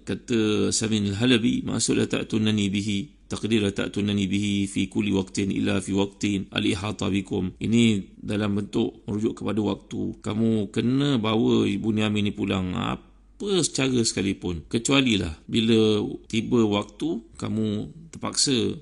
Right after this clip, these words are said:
mempertahankannya sampailah kamu mati. Ya Allah, pada istisna ni pun bahasan para ulama panjang. Dan dari sudut bahasan ni, kalau kita lihat, dia ada implikasi dari sudut hukum, kerana ada kaitan. Sebab itu, tuan-tuan hati dan dikasihi Allah sekalian, ucapan Nabi Yaakob ini diabadikan dengan ayat.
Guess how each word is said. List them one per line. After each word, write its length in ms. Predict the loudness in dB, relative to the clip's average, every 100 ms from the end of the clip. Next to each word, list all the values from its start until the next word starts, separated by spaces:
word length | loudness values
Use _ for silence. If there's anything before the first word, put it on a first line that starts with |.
| -8
mempertahankannya 720 | -4 -4 -4 -4 -2 -2 -2
sampailah 640 | -2 -4 -2 -2 -2 -6 -8
kamu 180 | -6 -2
mati. 400 | -2 -4 -8 -8
Ya 160 | -6 -6
Allah, 400 | -4 -4 -4 -6
pada 220 | -6 -2
istisna 640 | -2 -2 -2 -2 -2 -4 -6
ni 80 |
pun 220 | -4 -4 -4
bahasan 320 | -4 -4 -2
para 160 | -2 -2
ulama 240 | -2 -4
panjang. 400 | -4 -4 -4 -4
Dan 160 | -6 -4
dari 80 |
sudut 400 | -4 -4 -4 -4
bahasan 400 | -4 -2 0 -2
ni, 80 | 0
kalau 160 | -2 -2
kita 160 | -2
lihat, 320 | 0 -2 -2 -2
dia 380 | 0 2 0
ada 100 | 0
implikasi 560 | 2 2 2 0 0 2
dari 160 | 0 0
sudut 240 | 0 0
hukum, 320 | -2 -2 -2
kerana 240 | 0 0 0
ada 80 |
kaitan. 560 | 2 2 2 0 -2 -2
Sebab 140 | 0 2
itu, 160 | 4
tuan-tuan 400 | 2 4 4 4
hati 480 | 4 2 0 -2 -10
dan 160 | -6 -4
dikasihi 320 | -4 -2 -2
Allah 140 | -2
sekalian, 480 | -2 -2 -2 -2 -6 -6
ucapan 400 | 0 0 0 0
Nabi 320 | 4 4 4
Yaakob 240 | 2 -2 -2
ini 160 | 0 2
diabadikan 960 | 4 4 2 2 0 0 -2 -2 -2 -4
dengan 320 | 0 2 4
ayat. 320 | 2 2